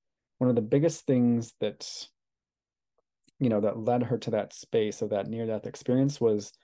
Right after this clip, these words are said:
was a lot of fear and also not being herself. You know, she had a lot of fear, um, in her life in general.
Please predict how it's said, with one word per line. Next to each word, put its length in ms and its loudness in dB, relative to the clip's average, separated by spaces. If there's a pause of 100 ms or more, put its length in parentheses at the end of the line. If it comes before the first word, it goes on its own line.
(300)
was 160 4
a 60 2
lot 240 4
of 80 -4
fear 460 -2
and 180 -8
also 400 -2
not 320 -6
being 220 -6
herself. 800 -8
You 100 -4
know, 120 -4
she 200 -2
had 80 4
a 40 4
lot 260 2
of 200 -2 (520)
fear, 680 4 (220)
um, 540 -8
in 100 2
her 180 0
life 300 0
in 200 -10
general. 560 -2